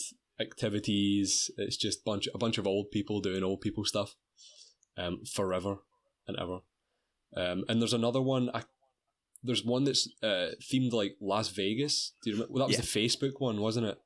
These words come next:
Speaker 2: But, yeah, the Facebook one's like gambling, nightlife, stuff like that.
Speaker 1: Imagine living the rest of your life, like, in Las Vegas with unlimited ga-,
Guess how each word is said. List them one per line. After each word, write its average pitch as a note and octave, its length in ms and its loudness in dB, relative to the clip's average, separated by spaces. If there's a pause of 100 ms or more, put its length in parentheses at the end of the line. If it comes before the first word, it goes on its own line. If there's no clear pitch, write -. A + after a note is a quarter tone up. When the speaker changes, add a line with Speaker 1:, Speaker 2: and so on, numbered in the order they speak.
(100)
Speaker 2:
But, A2+ 180 -2 (240)
yeah, A2+ 260 4
the G#2+ 100 -6
Facebook B2+ 300 2
one's A#2 220 2
like - 240 0
gambling, G#2+ 560 2
nightlife, G2+ 480 2
stuff - 200 -2
like A2 100 0
that. F#2+ 240 0 (560)
Speaker 1:
Imagine A#2 320 2
living A#2 240 2
the G#2 100 2
rest F#2+ 340 2
of F#2+ 100 -2
your G2 120 2
life, F#2 480 -2 (600)
like, - 200 -6 (280)
in G2 120 -6
Las F#2 280 0
Vegas F#2 400 -2
with - 240 -6
unlimited G#2+ 500 -2
ga-, G2 140 -4